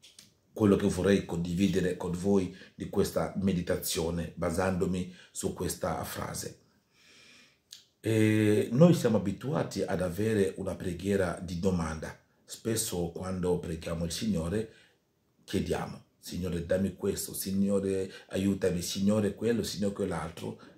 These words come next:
È normale, è ovvio, perché è il nostro Padre.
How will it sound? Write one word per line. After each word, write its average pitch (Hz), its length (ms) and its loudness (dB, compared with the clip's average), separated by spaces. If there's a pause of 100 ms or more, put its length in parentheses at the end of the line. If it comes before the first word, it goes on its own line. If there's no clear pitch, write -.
È 92 120 -2
normale, 85 640 0
è 117 160 2
ovvio, 90 340 -4
perché - 540 -6
è - 80 -14
il 80 160 -6
nostro - 560 -8
Padre. 90 480 -4